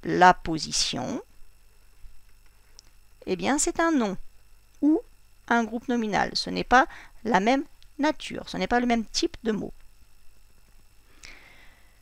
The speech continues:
Le complément du nom. Le complément du nom est un groupe prépositionnel. On change encore de nature. Qu'est-ce que c'est qu'un groupe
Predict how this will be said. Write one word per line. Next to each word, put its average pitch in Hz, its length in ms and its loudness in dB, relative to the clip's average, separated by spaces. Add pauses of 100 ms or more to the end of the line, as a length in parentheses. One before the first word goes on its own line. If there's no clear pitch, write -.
(360)
Le 285 160 4
complément 359 580 2
du 240 180 0
nom. 170 240 -2 (200)
Le - 120 -10
complément 185 460 -2
du 208 120 -4
nom 311 120 0 (120)
est - 200 -2
un 196 140 4
groupe 185 520 -2 (240)
prépositionnel. 247 1000 0 (100)
On 180 140 -4
change 294 320 -2
encore 247 560 2 (100)
de 160 160 -4
nature. 214 640 -2
Qu'est-ce 170 160 -6
que - 100 -6
c'est - 160 -2
qu'un 160 220 -6
groupe 180 260 -6